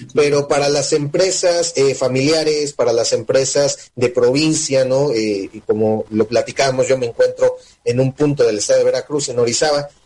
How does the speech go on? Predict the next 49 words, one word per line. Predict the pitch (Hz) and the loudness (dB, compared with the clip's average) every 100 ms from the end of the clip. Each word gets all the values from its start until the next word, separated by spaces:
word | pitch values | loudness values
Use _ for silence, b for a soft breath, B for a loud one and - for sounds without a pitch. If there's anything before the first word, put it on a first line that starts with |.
| _ | _
y | 135 135 135 | -2 -2 0
venir | 147 156 175 | 0 0 0
a | |
hablarle | 165 165 165 160 | 0 0 0 -2
a | |
mis | 147 131 | -2 -4
clientes | - 151 143 - | -2 -2 -2 0
hoy | 151 | 0
de | 143 | 2
compliance | 131 123 139 143 143 135 139 | -2 -2 0 0 0 0 -2
es | 127 - - | -2 -8 -12
venir | 117 120 131 139 | -2 0 2 0
a | |
hablarles | 123 131 131 131 113 | 0 0 0 -2 0
de | 123 | 0
algo | 127 127 - | 0 -2 -4
que, | - 107 104 95 92 | -4 0 0 -2 -6
pues, | - 101 | -4 -2
está, | - 170 180 - | -2 -2 -4 0
pero | 139 120 117 107 110 | 0 2 0 -2 -4
nadie | 143 147 | -2 0
sabe | 135 143 139 | 0 -2 -2
qué | 156 156 | 0 0
es | 151 | -2
porque | - 123 120 | -6 -6 -4
no, | 120 135 135 b b - | 0 0 -2 b b -2
no | 143 | 0
es | 151 143 | 0 -2
popular, | - 151 - 123 120 127 135 | -2 -2 0 0 0 0 -2
digámoslo | 107 107 110 107 101 92 | -2 -2 -2 -2 -2 -4
así, | 92 98 95 | -4 -6 -6
¿no? | 98 139 b _ | -6 -6 b _
¿Cuál | 185 190 | 0 0
es | |
la | 202 | 0
importancia | 185 160 147 - 156 156 151 | -2 0 -2 0 -2 -4 -6
que | - | -4
usted | 127 - 143 | -4 -2 -2
visualiza | 139 139 127 127 135 - 135 B B _ | -2 0 0 0 -2 -2 -4 B B _
para | 120 117 | -2 0
la | 113 110 107 107 | 0 -2 -4 -4
contratación | 117 113 117 - 107 - 135 | -4 0 -2 0 -2 0 -2
internacional | 131 131 113 107 113 120 | 0 0 -2 -2 -2 0
ahora | 117 117 - | 0 0 -2
con | 104 98 | -4 -4
el | 95 | -4
tema | 117 110 | -4 -2
de | 101 | -2
compliance? | - - - 90 - - - | -6 -12 -8 -6 -8 -14 -18